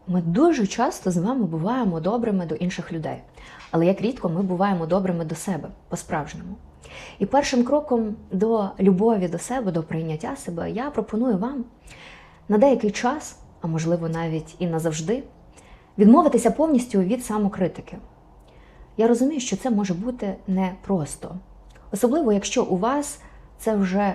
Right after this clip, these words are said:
виривається на автоматі, і разом з цим це така хороша, корисна практика управляти своїми словами в свою адресу. Усі висловлювання по типу «я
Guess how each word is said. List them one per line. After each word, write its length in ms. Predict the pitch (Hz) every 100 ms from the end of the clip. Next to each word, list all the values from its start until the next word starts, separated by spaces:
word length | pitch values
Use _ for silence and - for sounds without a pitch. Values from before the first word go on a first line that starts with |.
| -
виривається 840 | 170 185 185 196 175 156 - 160
на 260 | 160 175 151 -
автоматі, 720 | 160 - 156 190 269 - 208 - - - - -
і 180 | 180 151 -
разом 360 | - 151 151 147
з 40 |
цим 360 | - 262 269 240 - - -
це 120 | -
така 380 | 330 277 262 233
хороша, 680 | - - 277 330 - 285 262 - -
корисна 480 | - 262 233 - 220
практика 680 | 214 220 147 - 151 - 143 - - -
управляти 580 | 202 196 185 247 302 190
своїми 480 | - 214 233 226 208
словами 580 | 240 247 190 143 156 220 - - -
в 40 |
свою 380 | - 190 180 202
адресу. 540 | 196 165 147 - - 254 - - - - - - - - - - -
Усі 240 | 233 - 349
висловлювання 800 | 233 262 320 262 214 214 208 202
по 120 | 220
типу 580 | - 240 - 196 180 - - -
«я 280 | 240 285 330